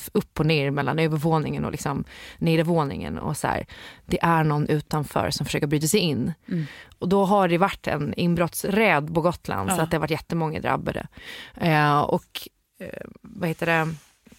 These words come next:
Speaker 1: Han är så här bara, ja, men han bara ger inte upp och står och pratar på, liksom, något utlandsspråk och allting och så här.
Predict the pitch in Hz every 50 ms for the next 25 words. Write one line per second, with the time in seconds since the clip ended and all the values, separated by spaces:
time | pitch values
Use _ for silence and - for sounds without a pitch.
0 | _ _ - 170 - 208 208 196 185 175 156 - 165 160 160 151 160 156 143 151
1 | 160 156 - - 180 190 190 202 202 190 180 180 175 214 208 202 185 196 185 -
2 | - 247 240 202 196 196 180 185 180 170 - - 247 202 - - - - - -
3 | - 202 185 180 175 - - - 220 214 208 190 160 - - 175 - - 175 170
4 | 165 165 151 - 175 170 165 - - - - - - - 185 170 - - 185 185
5 | 180 170 165 - - - - - 202 208 202 196 190 190 175 - - _ - 185
6 | 170 165 160 - - - 180 170 165 165 160 160 - - 147 - - - - 190